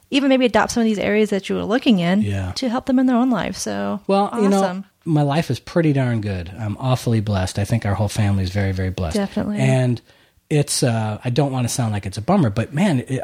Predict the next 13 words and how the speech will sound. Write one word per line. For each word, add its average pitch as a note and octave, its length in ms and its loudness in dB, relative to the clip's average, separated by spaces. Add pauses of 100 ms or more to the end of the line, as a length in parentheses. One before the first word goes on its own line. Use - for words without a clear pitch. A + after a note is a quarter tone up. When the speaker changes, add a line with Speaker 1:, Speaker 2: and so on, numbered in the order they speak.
Speaker 2:
I E3+ 120 2
think - 280 2
you, A2+ 200 0 (160)
I D3 60 -2
think D3+ 180 -4
you A#2+ 120 2
owe C#3 160 6
it C4 100 2
to A#2 80 -2
yourself G2+ 460 -2 (400)
to D#3 160 4
go D3 260 2
through, C#3+ 480 4